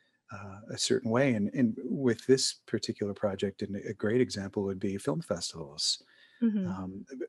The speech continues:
Speaker 1: for, for quite some time, I wanted this film to be in this particular festival or at this particular place, and that was what my ego wanted, but that doesn't mean that it was, it would serve the film. And,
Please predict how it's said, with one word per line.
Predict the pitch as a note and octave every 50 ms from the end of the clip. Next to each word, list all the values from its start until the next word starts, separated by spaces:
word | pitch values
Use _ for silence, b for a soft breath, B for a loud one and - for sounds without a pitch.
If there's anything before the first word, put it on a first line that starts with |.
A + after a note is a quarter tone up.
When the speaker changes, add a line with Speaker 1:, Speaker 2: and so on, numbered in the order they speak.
| - _
Speaker 1:
for, | - - - B2 G#2+ G#2 G2+ F#2+ G#2 -
for | - - A2 G2
quite | - - A2 G#2+ G#2
some | - A#2 G#2 G2
time, | - A#2+ A2 A2+ A2
I | G2
wanted | G2 G2 F#2+ G2 F#2+ F#2+ F2
this | F#2+ F#2 -
film | - - G2+ F#2+ F#2+ -
to | - F#2+
be | - G#2 F#2+ F#2
in | F#2+ F#2+ F2+ F#2 F2+ F#2+ - _ -
this | G#2+ G2 -
particular | - G#2 - - G2 - G#2+ G2 G2 F#2+
festival | - - F#2 F#2 F#2 - - F2+ F#2+ F#2+ F#2+ F#2 F#2+
or | G2 G#2 G2+ F#2+ F#2 F#2+ B B B B B B B -
at | A2 G#2
this | - G#2+ -
particular | - - - - G2+ - - G2 F#2+ F2+ F2
place, | - - - F#2+ F#2 F#2 F2+ F#2 - - - B B B B B B -
and | C#3 B2 A2 G#2 F#2+
that | G2+ G#2+ A2+ -
was | A#2+ A2+ G#2 G#2
what | A2+ - - -
my | G2+ G2+ A2+
ego | - B2 B2+ B2+ A#2
wanted, | G2+ F#2+ F#2 F#2 F2+ F2+ F2+ F2
but | - G2 F#2 - -
that | A2 F#2+ -
doesn't | - A2+ G2 G#2+ G2 G2+ -
mean | A#2 A2 G2+ G2 F#2+
that | F#2+ F#2 F2+
it | F2+ - -
was, | G#2 G2 F#2 - - - - - - _ -
it | B2+
would | G#2 G2+ F#2+
serve | - - - - G2+ G2+ G2 G2 G2 F#2+ - - -
the | G#2 -
film. | - - A2 G#2+ G#2+ G#2 F#2 E2 E2 E2 - B B B B B B B B B B _ -
And, | - - G2+ F#2+ F#2+ F#2